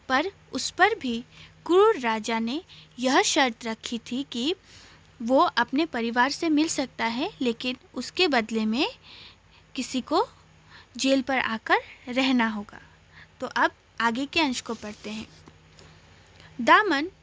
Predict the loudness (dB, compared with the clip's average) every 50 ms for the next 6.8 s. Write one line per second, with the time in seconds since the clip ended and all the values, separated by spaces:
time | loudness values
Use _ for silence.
0 | -20 -20 _ _ -20 _ _ _ -10 -10 -8 -4 0 0 2 2 0 -2 -4 -2
1 | 0 0 2 2 0 -2 -2 -4 -4 -4 -4 -8 -14 -16 -16 -18 -20 -20 _ _
2 | _ -6 -6 -6 -4 -4 -2 -2 -2 -2 -4 -4 -6 -6 -4 -4 -2 -2 -2 -2
3 | 0 0 0 0 -2 -4 -4 -4 -4 -4 -6 _ _ -20 -20 -20 -20 -12 -6 -4
4 | -4 -4 0 2 2 2 2 0 -2 -2 -2 0 0 0 0 0 -2 -4 -6 -8
5 | -12 _ -12 -6 -2 0 2 2 2 4 2 2 0 0 -2 -2 -2 -2 -2 -4
6 | -4 -6 -6 -6 -6 -6 -6 -8 -8 -8 -12 -16 -18 -18 -18